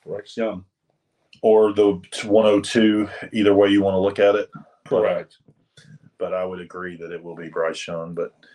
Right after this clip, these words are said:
Speaker 1: Uh, I'm taking Bryce Young over C J Stroud.
Speaker 2: At this point, but, but a lot could happen.
Speaker 1: Uh, no, I'm taking Bryce Young over C J.
Speaker 2: <laughs> Okay. So Ryan's taking the one oh two to pair with Ja'Marr Chase.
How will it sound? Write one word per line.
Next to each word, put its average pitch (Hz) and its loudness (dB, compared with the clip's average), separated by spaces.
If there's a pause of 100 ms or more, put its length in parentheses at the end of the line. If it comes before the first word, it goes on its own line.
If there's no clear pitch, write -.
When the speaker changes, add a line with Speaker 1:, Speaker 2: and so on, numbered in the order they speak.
(300)
Speaker 1:
Uh, 101 0 (560)
I'm 120 -6
taking 110 -8
Bryce 101 -12
Young 92 -16
over 87 -16
C 92 -16
J 82 -14
Stroud. 78 -14 (500)
Speaker 2:
At 165 2
this 135 -2
point, - -18 (140)
but, 104 -16
but 123 2
a - 2
lot 120 4
could - -10
happen. - -4 (380)
Speaker 1:
Uh, 113 0 (120)
no, 98 -6
I'm 98 -8
taking 98 -12
Bryce 90 -8
Young 87 -18
over 82 -18 (120)
C 80 0 (100)
J. 160 0
Speaker 2:
<laughs> 131 -12 (1300)
Okay. 120 -6 (580)
So 127 0
Ryan's 147 0
taking 156 -4
the 135 -16
one 127 -10
oh - -12
two 120 -12
to 117 -12
pair 107 -10
with 101 -14
Ja'Marr 95 -16
Chase. 107 -10